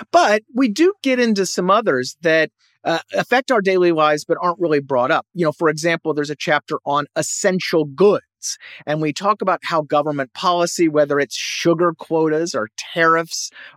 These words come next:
on clothing and footwear, uh, increase the costs of everyday necessities, um, and thus, again, make us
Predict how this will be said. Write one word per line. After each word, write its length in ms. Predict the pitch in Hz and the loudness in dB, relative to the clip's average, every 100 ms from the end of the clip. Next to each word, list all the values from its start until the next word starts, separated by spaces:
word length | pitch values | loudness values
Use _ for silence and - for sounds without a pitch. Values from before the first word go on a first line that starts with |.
| - | -4
on 400 | 151 156 151 143 | 0 2 0 -4
clothing 640 | - 180 180 185 185 175 147 | -10 -2 4 4 2 -2 -4
and 140 | 135 | -6
footwear, 840 | - - 175 - 170 165 165 165 - - - | -8 -4 -4 0 0 2 0 -4 -8 -20 -12
uh, 260 | - 143 151 - | -2 0 0 0
increase 680 | 254 226 - 233 220 - - - | 0 2 0 0 0 -2 -8 -8
the 80 | |
costs 480 | 170 165 151 170 - - | -4 2 2 2 -6 -2
of 140 | 151 - - | -2 -4 -4
everyday 640 | 185 165 175 160 147 143 139 | -2 0 0 2 2 2 0
necessities, 840 | 131 - 151 - - - - - - - - | -4 -2 -2 -2 -10 -10 -10 -12 -14 -18 -6
um, 360 | 135 139 135 - | -2 0 -2 -2
and 220 | 185 175 | 2 4
thus, 220 | 165 165 | 4 2
again, 340 | 190 302 202 147 | 0 0 0 0
make 240 | 165 - - | 0 -2 -4
us 240 | 165 - | -4 -4